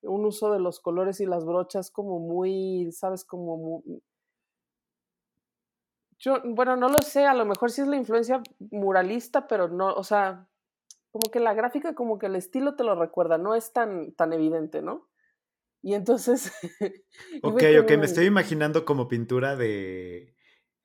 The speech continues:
Speaker 2: de atrás de caja de cerillos.
Speaker 1: Tipo, bueno, no, porque ese es
Speaker 2: ¿No?
Speaker 1: José María Velasco. No, haz de cuenta un poco más tipo doctor Atl.
Speaker 2: Ok. Ujú.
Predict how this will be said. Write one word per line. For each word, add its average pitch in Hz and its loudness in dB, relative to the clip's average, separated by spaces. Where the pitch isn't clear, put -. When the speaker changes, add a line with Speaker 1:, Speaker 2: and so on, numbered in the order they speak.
Speaker 2:
de 139 -2
atrás 143 0
de 160 -2
caja 156 0
de 131 2
cerillos. 110 -6
Speaker 1:
Tipo, 180 -2
bueno, 214 4
no, 196 -2
porque 185 -6
ese 196 -6
es 190 -8
Speaker 2:
¿No? 143 0
Speaker 1:
José 185 -2
María 190 0
Velasco. 165 0
No, 226 0
haz 226 4
de 254 4
cuenta 269 0
un 262 -2
poco 277 -4
más 285 -2
tipo 269 -2
doctor 214 -2
Atl. 208 -4
Speaker 2:
Ok. 160 -4
Ujú. 165 0